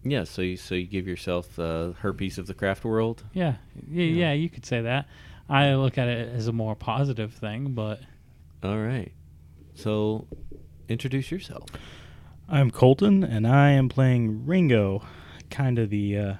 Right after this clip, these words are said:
Speaker 3: ringleader of the little miscreant glu-, group. I'm noted
Speaker 1: Ringo, are you, are you Australian?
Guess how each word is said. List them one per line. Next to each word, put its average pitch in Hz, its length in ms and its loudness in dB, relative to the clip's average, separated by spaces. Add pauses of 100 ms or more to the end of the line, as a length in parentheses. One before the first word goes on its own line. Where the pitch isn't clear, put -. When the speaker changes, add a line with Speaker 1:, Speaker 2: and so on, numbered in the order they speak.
(220)
Speaker 3:
ringleader 113 680 4
of 107 140 0
the 101 80 0
little 98 360 2 (480)
miscreant 104 560 -4
glu-, 104 260 -2 (120)
group. 113 340 -4 (380)
I'm 127 840 0 (380)
noted 139 200 4
Speaker 1:
Ringo, 92 520 4 (100)
are 107 120 -2
you, 95 240 -2 (100)
are 101 80 -2
you 90 120 -2
Australian? 101 600 -6